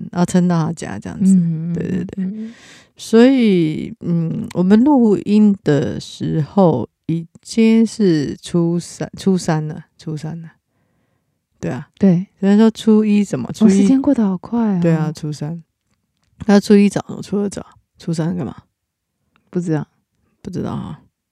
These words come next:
Speaker 1: 对。
Speaker 2: 不记得。
Speaker 1: 嗯，然后呢，你就说：“我真的很坚持录音这件事情。”这样。你就说我在幻想，就有一个人。
Speaker 2: 为什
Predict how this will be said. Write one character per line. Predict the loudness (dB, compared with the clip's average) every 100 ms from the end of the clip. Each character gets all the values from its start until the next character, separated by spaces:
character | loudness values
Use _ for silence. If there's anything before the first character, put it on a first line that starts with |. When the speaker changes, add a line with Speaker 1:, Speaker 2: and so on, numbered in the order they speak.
| _
Speaker 1:
对。 | -12 -12 -14 -14
Speaker 2:
不 | -12
记 | -8 -10
得。 | -10 -20 _ _ -8
Speaker 1:
嗯， | -6 -6 -8
然 | -2 2
后 | 6 6
呢， | 6 4
你 | 2
就 | 0
说 | 0 2 4 2 0 _ _ -6
：“我 | 0
真 | 4
的 | 6
很 | 4
坚 | 2 2 2
持 | 0
录 | -2 -2
音 | -2 -4
这 | -6
件 | -6 -8
事 | -8
情。” | -12 -12 -18
这 | -18
样。 | -18 _ _ _ _ _ _ _ _ _ _ _ _
你 | 0
就 | 4
说 | 4 6 6
我 |
在 | 6 4 2
幻 | 4 6 6
想， | 4 2
就 | 6 6
有 | 8 6
一 |
个 | 4
人。 | 4
Speaker 2:
为 |
什 | 2